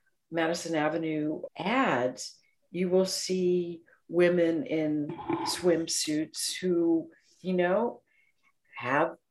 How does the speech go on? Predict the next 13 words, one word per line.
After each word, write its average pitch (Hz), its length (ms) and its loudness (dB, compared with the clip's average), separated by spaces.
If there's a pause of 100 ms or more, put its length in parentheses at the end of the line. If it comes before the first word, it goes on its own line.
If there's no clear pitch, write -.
(680)
some 190 300 2
extra 226 460 0
weight, 233 500 -4 (640)
you 208 60 -4
know, 208 140 4
so 220 180 4
there's, 226 320 2 (300)
there's 254 220 6
a 262 80 6
new 262 600 4
trend 220 640 0
in 165 140 -4
body 156 600 0